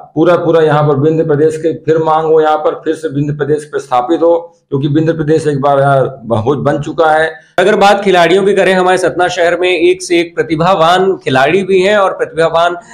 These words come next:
Speaker 2: अ, बच्चे भी हैं। अ, उनके बारे में किस प्रकार से वर्तमान में जो सरकार है वो किस प्रकार से काम कर रही है हमारे सतना के लिए?
Speaker 1: खिलाड़ियों के लिए ना तो कोई यहाँ स्टेडियम है,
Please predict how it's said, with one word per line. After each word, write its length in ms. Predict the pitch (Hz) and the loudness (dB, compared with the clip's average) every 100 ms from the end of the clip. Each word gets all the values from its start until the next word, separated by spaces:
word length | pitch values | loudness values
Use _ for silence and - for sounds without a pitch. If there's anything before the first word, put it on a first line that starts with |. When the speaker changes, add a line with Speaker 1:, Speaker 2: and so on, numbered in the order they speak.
| - - | -12 0
Speaker 2:
अ, 380 | 143 151 151 147 147 | 2 4 2 0 -4
बच्चे 340 | 139 165 165 208 | -4 -2 2 2
भी 180 | 180 165 | 2 0
हैं। 220 | 190 202 - - - | -2 -4 -12 -18 -2
अ, 160 | 151 151 | 0 2
उनके 280 | 180 190 247 | 2 2 2
बारे 220 | 226 220 | 4 2
में 160 | 226 220 | 0 0
किस 140 | 214 | -2
प्रकार 360 | 196 190 190 190 | -2 0 2 2
से 140 | 196 | 0
वर्तमान 440 | 175 180 175 180 185 | -2 -2 0 0 0
में 100 | 170 | 0
जो 80 | |
सरकार 520 | 170 160 147 143 160 160 | 0 -2 0 2 2 0
है 180 | 160 165 | 0 -2
वो 100 | 160 | -4
किस 160 | 160 | -10
प्रकार 260 | 143 135 127 | -6 -2 -2
से 120 | 131 | -2
काम 220 | 120 117 | -4 -4
कर 140 | 117 120 | -6 -8
रही 200 | 117 113 | -8 -8
है 120 | 117 | -10
हमारे 180 | 123 123 | -10 -8
सतना 300 | 135 131 127 | -6 -2 -4
के 120 | 107 | -4
लिए? 280 | 90 87 90 _ 113 | -12 -20 -20 _ -6
Speaker 1:
खिलाड़ियों 520 | 117 117 120 135 143 | -2 0 0 0 -4
के 160 | 139 | -4
लिए 220 | 131 135 135 | -4 -2 -2
ना 140 | 127 | -2
तो 140 | 120 | -6
कोई 200 | 120 120 | -4 -2
यहाँ 240 | 117 113 113 | -2 -2 -4
स्टेडियम 540 | 113 107 104 123 123 | -4 -6 -2 0 0
है, 280 | 117 123 127 | -2 -4 -8